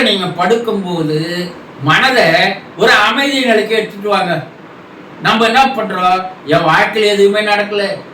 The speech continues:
எதுவுமே செய்யலைன்னா, நீங்க அதை சரியான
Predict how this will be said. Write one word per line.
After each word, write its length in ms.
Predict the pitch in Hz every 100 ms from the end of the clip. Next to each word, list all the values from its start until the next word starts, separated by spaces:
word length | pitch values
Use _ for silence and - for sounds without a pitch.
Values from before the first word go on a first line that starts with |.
| 139
எதுவுமே 420 | 156 190 185 233
செய்யலைன்னா, 680 | 226 208 214 214 185 170 143 156 180 180 - - -
நீங்க 240 | 180 233 247
அதை 180 | 226 - 226
சரியான 360 | 247 302 311